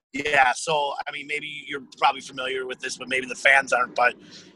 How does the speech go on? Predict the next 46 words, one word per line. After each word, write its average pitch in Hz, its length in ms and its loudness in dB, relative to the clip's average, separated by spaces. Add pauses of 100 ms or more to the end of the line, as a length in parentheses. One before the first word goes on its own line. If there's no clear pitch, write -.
(140)
you 147 80 -4
know, 135 260 4
signing 160 460 2
a 135 60 -8
contract 156 480 2
with 147 100 -20
them 139 140 -8 (100)
isn't 139 200 -16
just - 220 -12
a - 100 -18
couple - 200 -4
pieces 139 260 -12
of 123 80 -18
paper. 135 340 -8
It's 127 160 -14
a 131 60 -12
huge 131 500 -16 (280)
stack 135 360 0
of - 60 -14
papers. 131 400 -10
There's 135 160 -8
a 127 60 -20
bunch 135 300 -10
of, 123 160 -12 (120)
uh, 117 380 -6 (500)
you 135 100 -14
know, 120 340 -6 (640)
uh, 104 220 -4 (140)
testing 151 360 2
you 135 120 -4
have 131 120 0
to 131 120 -14
do, 127 420 -12
like 117 260 -8
drug 135 340 2
testing, 123 720 0
you 120 100 -12
know, 113 80 -16
cardiovascular 127 1300 2
testing. 135 420 -4
They 139 80 -8
wanna 139 180 -4
make 135 140 -6
sure - 180 -6
you're 127 140 -6
healthy. 120 640 -4